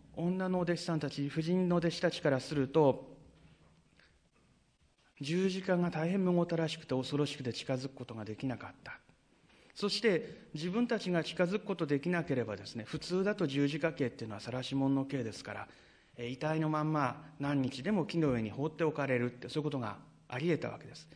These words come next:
えー、ゴルゴタの丘っていうのはですね、丘の格好がサレコーベに似てるんだってよく言われますけど、その他にもですね、あの、十字架にかけられて、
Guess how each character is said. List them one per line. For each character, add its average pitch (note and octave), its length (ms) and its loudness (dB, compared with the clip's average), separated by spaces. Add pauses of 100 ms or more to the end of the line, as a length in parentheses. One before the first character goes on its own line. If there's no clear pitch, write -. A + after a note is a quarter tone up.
(440)
え B2 120 -4
ー、 C3 40 -4
ゴ D#3+ 100 2
ル F3 80 6
ゴ F#3 140 2
タ F#3+ 120 2
の F#3 140 4
丘 F3+ 220 4
っ F3+ 120 -2
て D3 80 -2
い B2+ 40 2
う - 40 -2
の A2+ 60 -2
は G#2+ 80 -4
で G#2+ 80 -4
す - 120 -8
ね、 B2 220 -2 (140)
丘 E3+ 220 -2
の E3+ 100 2
格 D#3+ 240 -4
好 D#3+ 80 2
が D#3 80 2
サ C#3+ 140 -4
レ D#3 80 2
コ E3+ 140 0
ー - 20 4
ベ D3 140 2
に A#2+ 60 2
似 A#2+ 120 0
て C3 100 -2
る C3 140 2
ん - 20 0
だ G#2 100 0
っ - 40 -4
て C3+ 80 -6
よ D3 80 0
く C3 100 -2
言 A#2+ 80 2
わ A#2+ 80 2
れ B2+ 80 0
ま B2 140 -2
す - 100 -10
け A#2 80 -6
ど、 G#2+ 100 -10
そ - 140 -4
の E3+ 80 0
他 D#3 260 -4
に A2+ 120 -6
も G#2 100 -14
で - 140 -18
す - 80 -14
ね、 A2+ 220 -8 (420)
あ A#2 100 -8
の、 G#2+ 460 -6
十 D3+ 200 -2
字 D#3 100 -8
架 D#3 100 -2
に D3 100 0
か D3 140 -4
け D3 100 0
ら C#3 140 2
れ A#2+ 80 0
て、 - 500 -4